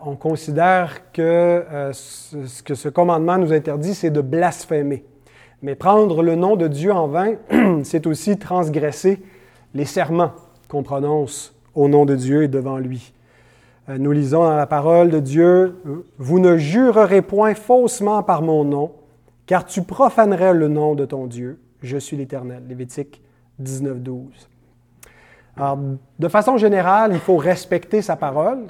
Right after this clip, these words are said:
que ton oui soit oui, que ton non soit non. Mais, euh, il est possible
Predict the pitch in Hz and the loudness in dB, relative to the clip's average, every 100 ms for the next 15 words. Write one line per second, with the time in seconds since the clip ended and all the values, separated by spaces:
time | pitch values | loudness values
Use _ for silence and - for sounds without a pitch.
0 | - 147 156 151 165 170 165 147 170 180 | -12 -4 0 0 -2 -4 -4 -2 -2 -2
1 | 147 147 143 147 170 165 147 139 160 220 | -4 -4 -4 -2 -2 -4 -6 -6 -2 -2
2 | - - _ _ _ _ 151 190 262 233 | -4 -20 _ _ _ _ 2 4 4 2
3 | - 160 160 160 151 147 151 165 185 220 | -4 -2 0 0 0 0 -2 0 2 2
4 | 214 - 262 208 131 | 0 0 0 0 -4